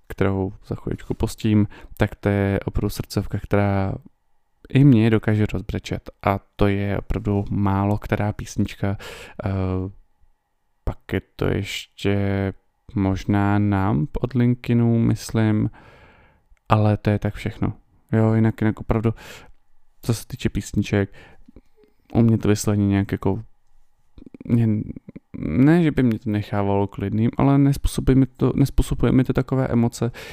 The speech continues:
jako tahle ta skladba. No a já jsem si říkal, že by asi nebyl úplně špatný nápad, kdyby jsem vám ji tady aspoň kousek ukázal, minimálně začátek,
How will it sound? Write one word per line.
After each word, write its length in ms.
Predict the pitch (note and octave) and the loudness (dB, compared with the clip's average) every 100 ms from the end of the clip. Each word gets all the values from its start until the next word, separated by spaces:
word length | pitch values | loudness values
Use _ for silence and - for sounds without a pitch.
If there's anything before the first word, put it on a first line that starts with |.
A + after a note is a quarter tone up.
| - | -8
jako 200 | A#2+ A#2+ | -2 0
tahle 300 | A2+ A2+ A2 | 0 2 2
ta 120 | A2 | 2
skladba. 500 | A2 - G2 - - - - - - - - - - - - - | -2 -2 -6 -4 -6 -6 -10 -20 -20 -14 -12 -12 -16 -20 -14 2
No 340 | A#2+ D#3+ - | 6 6 6
a 20 | |
já 100 | D#3 | 2
jsem 140 | D#3 D#3+ | 2 2
si 180 | - B2 | 2 0
říkal, 500 | - B2+ C#3+ C#3 C3+ | 0 -2 0 0 0
že 420 | C3 C3 C3 B2+ | 0 0 0 -2
by 280 | C3 C3 B2+ | 0 0 0
asi 300 | B2+ - B2+ | -2 -2 0
nebyl 240 | C#3+ C#3 | 2 2
úplně 280 | - - E3+ | 0 2 0
špatný 360 | - D3 - C#3+ | 0 -2 2 2
nápad, 500 | C#3 C#3 C#3+ C#3+ C3+ | 2 2 0 0 0
kdyby 600 | A#2+ A#2 A2+ A2+ A#2 A#2+ | -2 0 0 0 0 -4
jsem 340 | - G#2+ G#2 | -4 -2 -2
vám 380 | G2+ G2+ G2+ G2+ | -2 -2 -2 -2
ji 380 | G2 G2 G2 G2 | -2 -2 -2 -4
tady 260 | - - | -4 -4
aspoň 380 | - - - G#2+ | -6 -4 -2 -2
kousek 320 | - A2+ A2 | -2 -4 -6
ukázal, 640 | - - G#2+ A2 A2+ A2 A2 | -8 0 2 2 2 2 2
minimálně 420 | A2 A2+ A2+ B2 | 4 4 4 2
začátek, 600 | G#2 - A#2 - A2 A2 | 0 0 0 2 0 -2